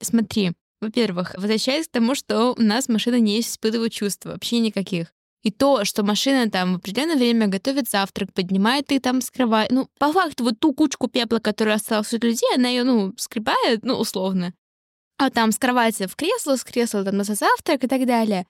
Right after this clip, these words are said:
Она делает это, потому что у нее так заложена программа.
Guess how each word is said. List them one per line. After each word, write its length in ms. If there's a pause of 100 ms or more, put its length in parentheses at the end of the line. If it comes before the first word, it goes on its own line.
(380)
Она 220
делает 380
это, 160
потому 340
что 380
у 60
нее 360
так 160
заложена 440
программа. 640